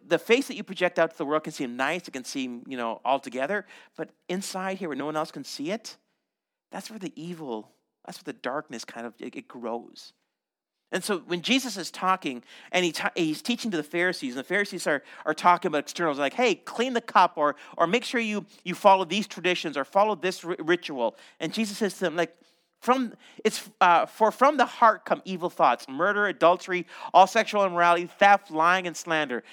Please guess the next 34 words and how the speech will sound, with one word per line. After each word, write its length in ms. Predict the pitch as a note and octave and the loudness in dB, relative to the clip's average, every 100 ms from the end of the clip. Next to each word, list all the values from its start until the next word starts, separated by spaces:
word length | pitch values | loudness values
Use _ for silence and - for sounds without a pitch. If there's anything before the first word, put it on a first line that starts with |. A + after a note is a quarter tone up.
| - - | -18 2
These 240 | A3+ C#4+ | 4 4
are 60 | B3 | 2
what 140 | G3 | 0
defile 480 | E3 - F3 F#3 G3+ | -2 2 6 6 6
you. 180 | C3 C3 | 0 -6
Eating 260 | G#3 A#3+ A3 | -4 -4 -4
with 100 | - | -2
unwashed 520 | D#3+ F#3 F3 D3 C#3 - | 0 0 2 2 2 -4
hands 340 | C#3+ B2 B2 - - | -6 -6 -8 -20 -10
will 140 | C#3 D3 | -2 0
never 260 | E3 E3 | 2 0
defile 480 | D3+ C#3+ D3+ C#3 B2+ | -2 -2 2 2 2
you." 160 | G#2+ - - - | -4 -12 -20 -12
So 140 | - A3 | -2 0
what 120 | G3 | 2
Jesus 400 | A3 C4+ C4 A3 | 2 0 0 -8
was 160 | F#3 - | -10 -12
trying 300 | - G#3+ G#3 | -4 -2 -2
to 60 | |
connect 420 | - - F3 F3 | -6 -6 -4 -4
for 60 | D3+ | -8
these 160 | C3 - | -12 -10
people 480 | A3 A3+ C3 A#2+ - - - | -10 -6 -2 -4 -6 -12 -4
is 80 | F#3 | 2
that 260 | F#3+ - - - - | 2 2 -12 -20 -4
you 160 | G3+ | 0
look 180 | A#3+ D#4 | 2 0
to 80 | C4 | -2
the 100 | G#3+ | -6
externals, 680 | - - F3+ E3+ C#3 - - _ _ F3+ | -6 -6 -4 -4 -6 -12 -20 _ _ -2
right? 180 | A#3+ | 0
And 100 | G#3+ | 0
this 160 | B3+ | -2
is, 100 | C4+ | -4